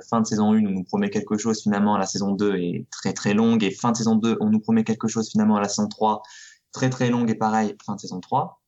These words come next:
J'ai un petit peu peur que ça soit pareil, en fait, jusqu'à la fin de la série. Et par contre, voilà, elle a des qualités indéniables, le jeu d'acteur, le, l'esth-, l'esthétisme, ça c'est sûr.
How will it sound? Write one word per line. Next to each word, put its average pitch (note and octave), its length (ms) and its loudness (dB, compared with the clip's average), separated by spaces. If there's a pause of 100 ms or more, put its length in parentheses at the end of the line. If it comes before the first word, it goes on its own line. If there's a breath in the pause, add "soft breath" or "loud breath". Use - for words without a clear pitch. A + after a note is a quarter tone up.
(540)
J'ai A2+ 120 -2
un A2 120 2
petit B2+ 200 -6
peu C3 160 -2
peur C3 320 0
que - 60 -16
ça A2+ 100 -4
soit G#2 220 -6
pareil, A2 300 -2
en G2 80 -2
fait, G2+ 180 -4
jusqu'à F#2+ 280 -8
la G2 80 -2
fin G#2+ 140 -2
de G2 60 -2
la - 80 -4
série. - 380 -6 (760 loud breath)
Et A2+ 160 2
par - 260 -4
contre, B2 120 2
voilà, A#2 200 2
elle F#2+ 60 -2
a F#2 60 -4
des F#2 120 -10
qualités G2+ 300 -6
indéniables, G2 560 -2 (160)
le G2+ 120 -10
jeu G2+ 80 -8
d'acteur, A2 680 -2
le, G#2 340 0
l'esth-, G#2+ 360 -2
l'esthétisme, B2 760 -2
ça - 120 -6
c'est - 140 -4
sûr. C#3+ 420 -2